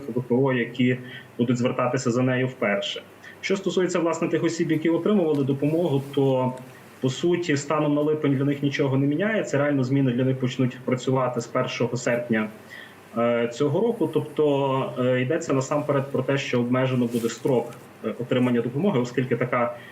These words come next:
останнім часом, е, оскільки така допомога виплачувалася без обмеження в часі, то наразі, е, таку допомогу буде продовжено виплати лише на, е, шість місяців. При цьому,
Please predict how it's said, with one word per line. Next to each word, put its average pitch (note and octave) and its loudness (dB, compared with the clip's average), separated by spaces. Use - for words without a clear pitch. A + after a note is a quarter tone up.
останнім B2+ 0
часом, A2+ 0
е, B2+ 2
оскільки C3+ -2
така C#3 0
допомога C3+ 0
виплачувалася B2+ 0
без B2+ 0
обмеження B2+ 2
в B2+ -6
часі, G3+ -2
то C3+ 0
наразі, C#3+ 2
е, B2+ 2
таку B2+ -4
допомогу C3 2
буде A#2 0
продовжено B2+ 0
виплати B2 0
лише A#2+ 0
на, A#2 0
е, A2+ 2
шість C#3 0
місяців. G#2+ -2
При C3+ -4
цьому, C3 2